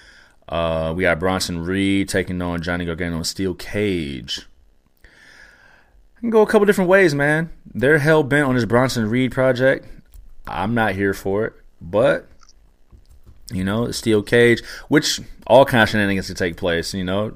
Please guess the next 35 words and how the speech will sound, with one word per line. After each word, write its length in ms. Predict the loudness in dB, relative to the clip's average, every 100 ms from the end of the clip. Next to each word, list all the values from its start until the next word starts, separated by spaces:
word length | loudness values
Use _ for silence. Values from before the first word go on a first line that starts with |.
| -4
Uh, 280 | -2 0 -2
it 100 | -2
keeps 260 | -4 -4 -2
the 120 | -2
way 420 | 2 2 2 -2 -8 -2
out 300 | -2 -2 -2
of 220 | -4 -2
the 100 | -2
way. 280 | 0 -2 -4
Ha 160 | -6
ha. 520 | -6 -4 -2 -4 -6 -12 -8
Bars. 500 | -4 -2 -2 -4 -10 -18 -20 -12
T 240 | -6 -4
H 100 | -2 -2 -2
C. 280 | -4 -6 -10 -20 -20 -20 -20 -20 -4
Um, 600 | 2 6 8 6 4 -2 -8 -20 -20 -14 -2
but 160 | 4
also, 480 | 4 4 4 2 2 -6 -16 -8
I 120 | -4
mean, 200 | 0 0
it 160 | 0 2
gives 280 | 2 2 2
Johnny 220 | 2 2
Gargano 320 | 2 2 0
different 380 | 0 -2 -2 0
weaselly 380 | 0 0 0 2
ways 420 | 2 2 0 -2
to, 260 | -2 -2 -2
to 300 | -4 -6 -8 -12 -8
retain 320 | -6 -4 -4
the 60 |
title 320 | 0 0 2 2
without 420 | 2 2 0 -6 -6
actually 260 | -4 -4
pinning 480 | -4 -2 0 0 -4